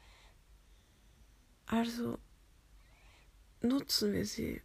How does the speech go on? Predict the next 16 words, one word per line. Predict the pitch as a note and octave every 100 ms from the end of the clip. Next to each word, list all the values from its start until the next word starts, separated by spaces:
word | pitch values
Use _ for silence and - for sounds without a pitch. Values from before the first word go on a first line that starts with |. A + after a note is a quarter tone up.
| -
nutzen | A#3+ B3 - - -
wir | -
sie. | A3+ - - - - -
Ey, | - G#3+ G#3+ - - - -
geiler | G3+ - - -
Scheiß, | - - - - B3 -
echt. | - A3 - - - - - - - - - - - - - - - - - - - - - -
Das | - A#3 A#3+
Leben | C4 C4+
lädt | B3 A#3+ B3
mich | B3 -
ein, | - G3+
ich | A#3 -
selbst | G#3+ G#3+ -
zu | G#3+
sein. | - F3+ F#3 F#3 G#3